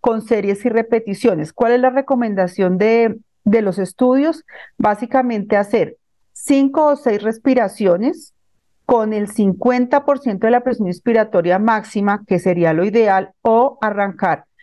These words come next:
con el veinte o el treinta por ciento de la presión inspiratoria máxima, cinco o seis respiraciones con esa presión máxima, o sea, con esa titulación de la sensibilidad,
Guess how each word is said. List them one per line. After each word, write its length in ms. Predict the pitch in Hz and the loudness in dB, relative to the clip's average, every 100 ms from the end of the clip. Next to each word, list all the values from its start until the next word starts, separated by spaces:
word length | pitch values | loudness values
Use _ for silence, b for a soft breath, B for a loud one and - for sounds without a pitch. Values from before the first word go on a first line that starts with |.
| b - | b -4
con 160 | 208 | 0
el 140 | 190 185 | 0 0
veinte 320 | 214 226 277 | 0 0 2
o 80 | 269 | 0
el 100 | 254 | 2
treinta 300 | 226 214 233 | -4 -2 -2
por 160 | 247 | -2
ciento 240 | 240 208 220 | -4 -2 0
de 40 | |
la 120 | 226 | 0
presión 260 | 233 226 208 | -2 -4 -2
inspiratoria 680 | 175 - 233 214 214 170 185 | -4 -2 0 0 0 0 0
máxima, 500 | 208 226 226 233 226 | 0 -2 -2 -2 -2
cinco 400 | 226 277 269 285 | 0 0 2 0
o 40 | 285 | 0
seis 180 | 285 | 0
respiraciones 800 | 269 269 - 262 214 214 185 208 | 0 -4 0 0 0 -2 -4 -4
con 220 | 208 233 202 | -4 -4 -2
esa 260 | 180 220 | -4 -4
presión 400 | 220 247 226 180 | 0 -2 0 -2
máxima, 460 | 202 214 202 220 233 | 0 0 -2 -2 0
o 20 | |
sea, 140 | 226 | 0
con 180 | - 180 | -4 -4
esa 160 | 170 208 | -4 -4
titulación 640 | 208 226 247 214 175 170 | -4 -2 2 2 0 -2
de 100 | 165 | 0
la 120 | 190 | -2
sensibilidad, 720 | 196 233 254 247 247 262 240 | -2 -2 0 2 4 4 2